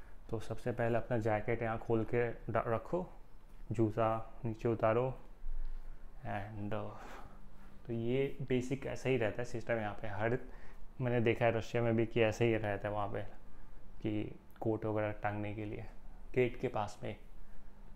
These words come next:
And ये kitchen है खाना बनाने के लिए, and इधर ही वो washing machine है, freeze, normal।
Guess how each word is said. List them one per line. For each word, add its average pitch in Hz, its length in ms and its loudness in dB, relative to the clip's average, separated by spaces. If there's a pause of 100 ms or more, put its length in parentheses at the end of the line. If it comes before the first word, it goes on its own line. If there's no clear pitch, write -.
(160)
And 107 500 -6
ये 117 160 0
kitchen 117 500 -2
है 135 140 -4 (2250)
खाना 110 300 -4
बनाने 120 480 -4
के 123 80 -2
लिए, 131 280 0 (1400)
and 113 480 -2
इधर 110 260 -2
ही 117 240 2 (500)
वो 110 460 0 (720)
washing 117 340 2
machine 117 360 2
है, 113 200 -2 (760)
freeze, 113 380 2 (1300)
normal। 131 300 0